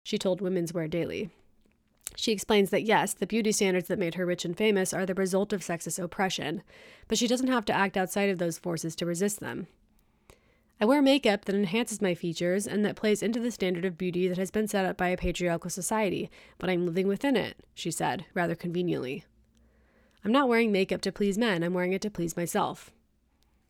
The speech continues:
A couple months later, she told Harper's Bazaar that taking and posting a selfie was a way to reclaim the male gaze. This I agree with. Nothing about her photos subverts the male gaze.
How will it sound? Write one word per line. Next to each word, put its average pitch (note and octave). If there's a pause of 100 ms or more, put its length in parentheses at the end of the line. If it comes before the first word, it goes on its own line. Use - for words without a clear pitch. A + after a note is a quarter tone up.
(280)
A A#3
couple C4+
months A3+
later, E3+
she G3
told A#3
Harper's A3
Bazaar E3+
that -
taking A#3+
and A3+
posting G3
a G3+
selfie F3+
was F3+
a G3
way F#3
to F#3
reclaim F3+
the F3
male F3
gaze. - (800)
This B3
I A3
agree F#3+
with. - (260)
Nothing A3+
about F3
her F#3+
photos E3+
subverts F3
the F3
male D#3+
gaze. E3